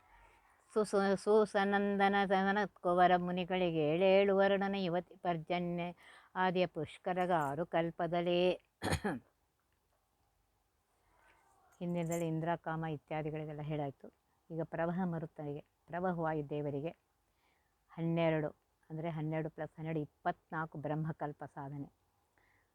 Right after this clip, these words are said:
ಸೈಂಧವ ಸಿಂಧುವಿನಲ್ಲಿ ಉತ್ಪನ್ನನಾಗಿರುವಂತಹ ಚಂದ್ರದೇವನಿಗೆ, ದಿವಾಕರ ಅಂದರೆ ಸೂರ್ಯದೇವರಿಗೆ, ಧರ್ಮರಿಗೆ ಅಂದರೆ ಯಮಧರ್ಮರಾಜನಿಗೆ,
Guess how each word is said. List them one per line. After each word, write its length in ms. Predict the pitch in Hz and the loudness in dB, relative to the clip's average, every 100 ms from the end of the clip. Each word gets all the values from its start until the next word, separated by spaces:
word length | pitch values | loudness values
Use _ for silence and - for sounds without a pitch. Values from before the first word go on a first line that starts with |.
| _ - | _ -2
ಸೈಂಧವ 420 | 175 175 170 160 | 0 0 0 0
ಸಿಂಧುವಿನಲ್ಲಿ 640 | - 175 180 185 170 160 | -2 -4 0 0 0 -2
ಉತ್ಪನ್ನನಾಗಿರುವಂತಹ 1200 | 156 - - 180 170 165 156 151 156 147 147 151 - - | -2 -4 -6 -6 -4 -6 -6 -6 -6 -8 -10 -10 -12 -6
ಚಂದ್ರದೇವನಿಗೆ, 920 | 170 180 175 160 156 151 143 147 - _ _ _ _ - | -4 -2 -2 -2 -4 -4 -6 -8 -10 _ _ _ _ -8
ದಿವಾಕರ 540 | 165 175 180 170 160 | 0 2 2 0 -4
ಅಂದರೆ 300 | 156 156 151 | -4 -4 -8
ಸೂರ್ಯದೇವರಿಗೆ, 880 | 151 165 170 175 160 151 143 143 147 - _ _ _ _ | -6 -6 -4 -2 -4 -4 -6 -8 -10 -14 _ _ _ _
ಧರ್ಮರಿಗೆ 720 | 156 135 175 175 165 151 147 - | -8 -2 -2 0 0 -2 -6 -10
ಅಂದರೆ 260 | 165 170 165 | -8 -4 -2
ಯಮಧರ್ಮರಾಜನಿಗೆ, 1040 | 160 165 180 175 160 156 147 143 143 - | -2 -2 -2 -2 -4 -4 -6 -10 -12 -18